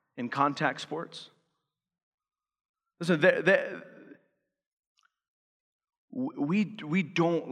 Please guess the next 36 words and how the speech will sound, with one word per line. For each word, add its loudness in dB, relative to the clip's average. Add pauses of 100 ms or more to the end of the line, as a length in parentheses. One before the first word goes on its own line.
(120)
like, 2
our 2
culture -4
does -4
not 0
like, 2
that's -4
why 4
this 0 (460)
fight 2
for, -2 (580)
for -4
everything 2
being 2
s-, -6 (100)
the -8
same. 0
Do -2
you, -2
you -6
know 4
what, 0
just 0
a 0
practical 0
thought 0
here. -4 (220)
You 2
know 8
why 6
our 6
world 4
wants 2 (200)
every 4
person -2
to, -2